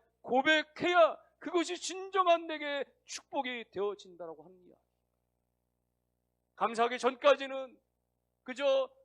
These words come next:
내 것에 불과하고 그저 내 욕심에 불과하지만은, 그러나 하나님이 주셨습니다라고 하나님의 감사하는 순간 그것은 진정한 축복이 되어지고 하나님께로부터 부여받은 하나님의 은혜로 풍성함을 누리는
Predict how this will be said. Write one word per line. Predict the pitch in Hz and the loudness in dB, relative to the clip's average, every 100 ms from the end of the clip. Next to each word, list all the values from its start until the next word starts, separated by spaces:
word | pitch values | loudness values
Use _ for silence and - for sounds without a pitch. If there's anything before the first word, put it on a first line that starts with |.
| _ | _
내 | 202 269 285 | 0 0 0
것에 | - 277 269 269 269 | -2 2 2 -2 -12
불과하고 | 262 254 254 247 240 240 - | -12 -10 -8 -8 -10 -12 -12
그저 | 262 277 | -10 -6
내 | 285 | -4
욕심에 | 294 285 320 302 | -4 -6 -8 -8
불과하지만은, | 294 311 269 254 254 233 214 202 180 _ _ - | -8 -4 -4 -4 -10 -16 -18 -20 _ _ _ -12
그러나 | 214 220 214 | -8 -4 -4
하나님이 | 247 339 330 311 302 | 2 6 6 4 -2
주셨습니다라고 | - 320 - 320 294 277 277 277 269 - - | -4 -8 -10 -6 0 2 4 2 -2 -4 -20
하나님의 | - 320 294 285 - | -2 2 4 2 2
감사하는 | 302 359 302 311 294 | 0 4 0 0 -6
순간 | 277 269 277 262 262 _ | -12 0 2 2 -6 _
그것은 | 269 262 269 | -12 -10 -10
진정한 | - 349 370 349 339 | -8 -4 2 6 4
축복이 | 339 - 440 392 370 | 2 -12 -4 -2 -2
되어지고 | 330 311 294 262 - | -6 -6 -10 -10 -20
하나님께로부터 | - 349 381 359 339 359 311 311 294 | -6 0 2 2 -4 -4 -4 -4 -10
부여받은 | 269 285 269 262 240 247 - | -10 -10 -4 -4 -4 -12 -14
하나님의 | - 330 381 359 330 | -8 -2 2 2 0
은혜로 | 330 311 - | -2 -4 -6
풍성함을 | 349 403 381 370 349 339 330 285 269 247 233 | -12 -10 -8 -8 -6 -6 -4 -4 -4 -6 -12
누리는 | 202 180 202 | -12 -14 -16